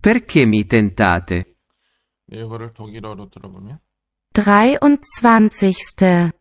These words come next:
Speaker 3: Er aber bemerkte ihre Bosheit und sprach zu ihnen, „Warum versucht ihr mich?“
Speaker 2: 네, 한 번 더.
Speaker 3: Dreiundzwanzigste.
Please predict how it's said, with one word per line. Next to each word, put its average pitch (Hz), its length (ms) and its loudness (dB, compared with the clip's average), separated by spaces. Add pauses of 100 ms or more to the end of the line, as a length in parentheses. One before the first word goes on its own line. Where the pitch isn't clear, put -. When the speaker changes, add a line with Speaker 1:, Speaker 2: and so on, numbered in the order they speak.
Speaker 3:
Er 208 220 2
aber 202 320 2
bemerkte 202 720 2
ihre 196 340 2
Bosheit 240 720 0
und 202 220 2
sprach - 480 0
zu - 220 -2
ihnen, 262 640 2 (320)
„Warum 208 420 4
versucht 202 640 0
ihr 254 140 6
mich?“ 269 480 0 (1080)
Speaker 2:
네, - 180 -20
한 95 160 -18
번 90 180 -16
더. 143 200 -18 (560)
Speaker 3:
Dreiundzwanzigste. 208 2500 2